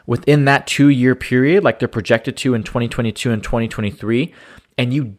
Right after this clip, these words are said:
didn't account for that much of an increase, you may not be able to refi out of that loan or sell at a price needed to achieve the returns you wanted.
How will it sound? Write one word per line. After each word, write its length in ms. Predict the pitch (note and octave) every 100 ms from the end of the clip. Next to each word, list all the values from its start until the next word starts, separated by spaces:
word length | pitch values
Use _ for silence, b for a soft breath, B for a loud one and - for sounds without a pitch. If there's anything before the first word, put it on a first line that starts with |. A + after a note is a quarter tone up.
| -
didn't 320 | D3+ F#3+ F#3+
account 560 | D3 - - C#3 F#3
for 140 | - A#2+
that 320 | G2 B2+ -
much 200 | D3 C#3+
of 120 | B2+
an 60 | A#2
increase, 580 | C3 - F#3 A3 - b b b b b A2+
you 240 | A#2 C#3+
may 480 | B2 A#2 B2 E3 A3
not 260 | G#3 G#3+
be 120 | G3 D#3+
able 180 | F3
to 80 | E3
refi 680 | A#2 G2 C#3 F3 - E3+ E3
out 160 | A#2+ C#3+
of 80 | E3+
that 220 | F#3+ E3+
loan 300 | F#3 F#3+ G3
or 240 | - D#3 F#3+
sell 680 | - - F#3+ D#3+ A#2 A2+ -
at 140 | B2+
a 40 | A2+
price 460 | - C#3 C3 -
needed 340 | B2+ C#3 C3 A2
to 160 | A#2
achieve 400 | G#2+ - C#3 B2+
the 100 | A#2
returns 520 | G#2 G#2 - A2+ G#2
you 100 | G#2
wanted. 420 | F#2+ G2+ G2+ F2+